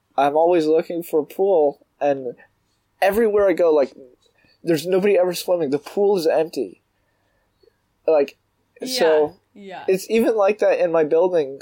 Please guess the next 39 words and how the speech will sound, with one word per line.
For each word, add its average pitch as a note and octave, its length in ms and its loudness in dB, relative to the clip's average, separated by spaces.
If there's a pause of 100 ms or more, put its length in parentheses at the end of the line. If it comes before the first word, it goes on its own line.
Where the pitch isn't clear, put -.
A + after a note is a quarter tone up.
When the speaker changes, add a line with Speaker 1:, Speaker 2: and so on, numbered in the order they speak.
Speaker 1:
where D3+ 180 0
I D3 80 2
live E3+ 220 2
in, D#3+ 140 -2
in C#3 120 -2
Toronto. C#3+ 520 0
Not D#3+ 220 0
here E3+ 240 0
in D3 60 -2
New C3+ 100 -8
York, D3 280 0
but C3+ 120 0
in C3 60 -6
my C#3+ 100 0
building E3 380 -2
in C#3+ 180 -6
Toronto, D3 600 0
we C#3+ 160 -2
have D3 140 -4
a C#3+ 60 -4
pool D3 540 0 (340)
downstairs, D3 800 0
and C#3+ 120 -4
I D#3+ 80 2
go F3 400 0 (600)
seven F3+ 400 -2
days D3+ 240 2
a D3 80 0
week, B2+ 420 -2 (320)
and C#3+ 100 0
it's - 160 -6 (100)
always D#3+ 380 2
empty. C3 640 -4 (440)
Speaker 2:
Wow. D3+ 100 2
Speaker 1:
Always. - 560 -2 (1080)
Speaker 2:
That's - 160 -20
crazy. A#3+ 540 -20 (840)
See, - 180 -14
you're F4 180 -10